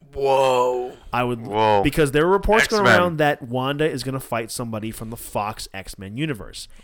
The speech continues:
Speaker 1: Wow.
Speaker 2: And I would totally love it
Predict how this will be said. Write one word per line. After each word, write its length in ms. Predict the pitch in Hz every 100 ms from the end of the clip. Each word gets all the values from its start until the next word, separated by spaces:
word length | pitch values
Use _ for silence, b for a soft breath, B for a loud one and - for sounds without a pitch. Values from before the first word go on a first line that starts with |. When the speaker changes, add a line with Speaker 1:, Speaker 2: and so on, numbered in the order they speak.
| 120
Speaker 1:
Wow. 460 | 123 135 131 127 120
Speaker 2:
And 600 | 220 277 226 151 151 151 - _ _ _ _ _ -
I 140 | 131
would 260 | 123 120 110
totally 720 | - - - - 165 170 180
love 280 | 170 120 95
it 200 | 95 -